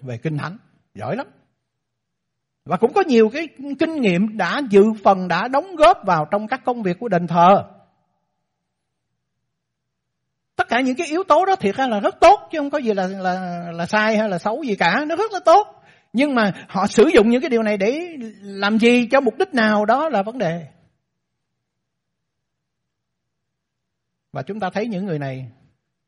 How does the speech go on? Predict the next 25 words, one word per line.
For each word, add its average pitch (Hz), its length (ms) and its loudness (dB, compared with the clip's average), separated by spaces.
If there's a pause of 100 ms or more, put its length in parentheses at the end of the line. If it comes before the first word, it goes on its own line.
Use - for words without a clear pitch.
chỉ 165 240 0
là 190 120 2
những 151 220 -2
người 151 220 0
ngồi 131 300 -6
đó 175 340 -8 (580)
làm 151 280 -4
quan 214 340 2
tòa 160 600 0 (440)
để 143 120 -4
xét 262 280 -6
đoán 254 240 -4
cả 156 300 -4
Đức 226 160 -6
Chúa 254 100 -10
Trời, 151 260 -2
chứ 190 80 -8
đừng 151 160 -8
có - 60 -12
nói 190 120 -8
con 156 200 -10
người. 117 280 -12 (2000)
Họ 165 200 -4
cho 220 160 2
rằng 180 220 -2